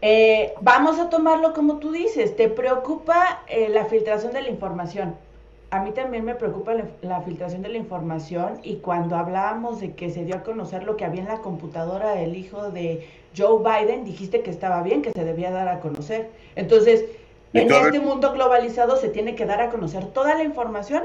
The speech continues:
Speaker 1: o solamente lo que nos
Speaker 2: Claro,
Speaker 1: conviene o
Speaker 2: pero
Speaker 1: corresponde.
Speaker 2: son cosas muy distintas. Tú
Speaker 1: No,
Speaker 2: estás
Speaker 1: es información
Speaker 2: la
Speaker 1: privada
Speaker 2: ley de los
Speaker 1: confidencial.
Speaker 2: Estados Unidos es, se supone que ese es un recinto sagrado, cerrado,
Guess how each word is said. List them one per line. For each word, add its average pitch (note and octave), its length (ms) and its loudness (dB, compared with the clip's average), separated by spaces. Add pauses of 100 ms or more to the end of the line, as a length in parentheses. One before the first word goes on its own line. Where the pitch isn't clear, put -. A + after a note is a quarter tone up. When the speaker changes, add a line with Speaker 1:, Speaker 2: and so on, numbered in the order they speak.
(120)
Speaker 1:
o G#3 140 2
solamente B3+ 840 0 (360)
lo G3 260 0
que G#3+ 100 -4
nos F#3 200 -4
Speaker 2:
Claro, G3 180 2
Speaker 1:
conviene D3+ 240 6
o - 20 6
Speaker 2:
pero C3+ 120 4
Speaker 1:
corresponde. E3 580 -2
Speaker 2:
son E3+ 80 4
cosas E3 140 2
muy - 140 0
distintas. C#3 880 2 (300)
Tú E3 80 10
Speaker 1:
No, G#3+ 100 8
Speaker 2:
estás B3 160 8 (140)
Speaker 1:
es B3 80 4
información A#3+ 680 4
Speaker 2:
la A#3 80 -8
Speaker 1:
privada B3 400 2
Speaker 2:
ley D3 180 4
de F#3 200 2
los E3+ 100 4
Speaker 1:
confidencial. E3+ 320 0
Speaker 2:
Estados D#3 340 -2
Unidos C#3+ 560 4 (300)
es, C#3 340 2
se C3+ 80 4
supone D3 800 2
que D3 80 4
ese D3 100 0
es C#3 140 -6
un F3 80 2
recinto D#3+ 440 2
sagrado, C#3+ 560 4
cerrado, D3 640 2